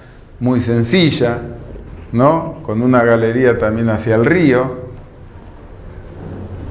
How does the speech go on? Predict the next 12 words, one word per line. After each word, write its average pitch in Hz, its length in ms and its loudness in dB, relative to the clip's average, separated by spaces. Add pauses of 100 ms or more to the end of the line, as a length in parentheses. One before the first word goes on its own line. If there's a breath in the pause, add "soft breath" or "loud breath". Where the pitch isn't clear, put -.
(280)
La 101 160 4
Quinta 113 320 4
Pueyrredón. 135 760 4 (1300)
Es 170 100 6
decir, 190 680 2 (180)
que 143 60 0
el 135 120 2
neoclasicismo, 160 1400 0
acá 127 320 2
tenemos 127 420 2
la 110 140 4
fachada 117 720 2